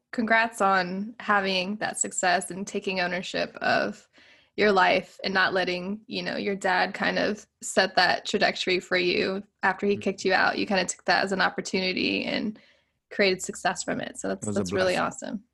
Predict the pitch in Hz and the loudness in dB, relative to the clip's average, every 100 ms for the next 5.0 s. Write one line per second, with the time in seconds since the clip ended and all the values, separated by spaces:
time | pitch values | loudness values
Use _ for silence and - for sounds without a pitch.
0 | _ 226 - 214 98 - 107 98 95 101 | _ -4 0 0 -2 -6 -12 -10 -6 -6
1 | 98 95 95 98 98 92 92 _ _ _ | -6 -8 -8 -8 -10 -10 -12 _ _ _
2 | _ _ _ 98 98 135 113 - 123 117 | _ _ _ -6 -2 -2 -2 0 -2 -2
3 | 104 117 107 104 101 107 110 101 110 107 | -2 0 0 0 -2 -2 -2 -2 -2 -2
4 | 104 98 101 92 92 101 113 113 101 | -2 -6 -8 -10 -10 -6 0 2 2